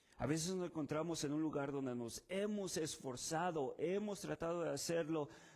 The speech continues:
lo que, lo que, lo que el Señor nos pide, y luego no estamos en un lugar donde no hay nada. Parece que las manos están vacías.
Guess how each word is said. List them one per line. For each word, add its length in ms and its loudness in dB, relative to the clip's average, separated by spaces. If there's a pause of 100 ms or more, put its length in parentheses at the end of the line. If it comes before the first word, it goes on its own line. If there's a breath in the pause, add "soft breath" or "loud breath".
lo 180 2
que, 120 0
lo 360 2
que, 340 4
lo 200 4
que 80 0
el 60 2
Señor 420 2
nos 260 -2
pide, 540 2 (580 loud breath)
y 60 2
luego 180 4
no 100 0
estamos 380 0
en 80 2
un 80 2
lugar 300 0
donde 420 0
no 200 0
hay 100 2
nada. 440 -4 (720)
Parece 260 2
que 80 -2
las 140 2
manos 320 -2
están 240 -4
vacías. 720 -2